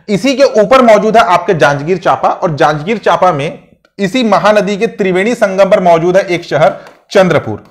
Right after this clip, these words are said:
ठीक है, चंद्रपुर, चंद्रपुर कहां पर है? आपके जांजगीर चांपा में। अगर नवगठित जिला आपका शक्ति बनता है तो ये चंद्रपुर शक्ति में चले जाएगा। तो जो आपका चंद्रपुर जो शहर है वहां पे त्रिवेणी संगम है, महानदी, मांड नदी और लात नदी का, जिसके तट पर बसा हुआ चंद्रपुर,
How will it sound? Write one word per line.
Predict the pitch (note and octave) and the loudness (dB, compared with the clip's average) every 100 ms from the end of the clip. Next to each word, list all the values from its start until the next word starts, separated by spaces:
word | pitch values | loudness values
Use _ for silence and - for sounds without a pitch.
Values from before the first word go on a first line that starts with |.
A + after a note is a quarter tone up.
| _ - _ _ - | _ -20 _ _ -8
ठीक | C3 | 0
है, | C4 F3+ - - _ - - _ _ _ _ - - | 0 0 -6 -20 _ -20 -20 _ _ _ _ -10 -2
चंद्रपुर, | E3 C#3+ B2 A2+ | 0 0 -4 -4
चंद्रपुर | D#3+ E3 F3 F3+ | -4 -2 -2 -2
कहां | F3 F3 | 0 0
पर | F3 | 0
है? | E3 F3 | -2 0
आपके | C3 - E3 | -2 0 -2
जांजगीर | C#3 C#3 C#3+ D#3 | 0 0 -2 -2
चांपा | C#3 A#2 A2 | 0 0 -4
में। | G#2 G2+ - - D3 | -6 -14 -20 -10 -4
अगर | E3+ | -2
नवगठित | D3+ E3+ E3+ F3 D#3+ | 2 2 0 -2 -2
जिला | E3+ D#3+ | 2 2
आपका | - E3+ | 2 -2
शक्ति | F3 - G3+ | -2 -4 -2
बनता | D#3+ D3+ F#3+ | -2 2 2
है | C#3+ D#3+ | 2 -2
तो | - | -4
ये | F3+ | -4
चंद्रपुर | F3+ E3+ E3 G3+ | -2 -4 -2 -2
शक्ति | G3 E3 F#3 | -2 -4 -2
में | D#3+ | -2
चले | D3 B2 | -2 -2
जाएगा। | G#2+ F#2 F2+ F#2+ _ _ _ - - | -4 -6 -10 -18 _ _ _ -20 0
तो | A#3 | 2
जो | A#3+ | 4
आपका | G3+ G#3 A3+ | 4 2 0
चंद्रपुर | A3 A#3 A#3 A#3+ A#3+ | 0 2 2 2 2
जो | A3+ | 0
शहर | - E3+ G3+ | 0 0 2
है | G#3 | 2
वहां | F#3 | 0
पे | F#3+ | -2
त्रिवेणी | - F3 F3 G3 | -2 -4 -4 -4
संगम | F#3 F3 | -6 -4
है, | F#3+ | -4
महानदी, | F3 D3+ F3 F3 | -2 -2 -2 -4
मांड | F3+ D3 E3 D#3+ | -2 -2 -2 -4
नदी | D#3 | -2
और | F3+ | 0
लात | C#3+ C#3+ D3+ | 2 0 0
नदी | C#3 C#3 | -4 -2
का, | F#3 | -2
जिसके | D3+ D3 F#3 | -2 -4 -2
तट | - D#3 | -2 -2
पर | F3 | -2
बसा | D3 D#3+ | -2 0
हुआ | D3+ D#3+ | 0 0
चंद्रपुर, | D#3 D#3 D#3+ E3+ G#3 | -2 -4 -2 -2 -4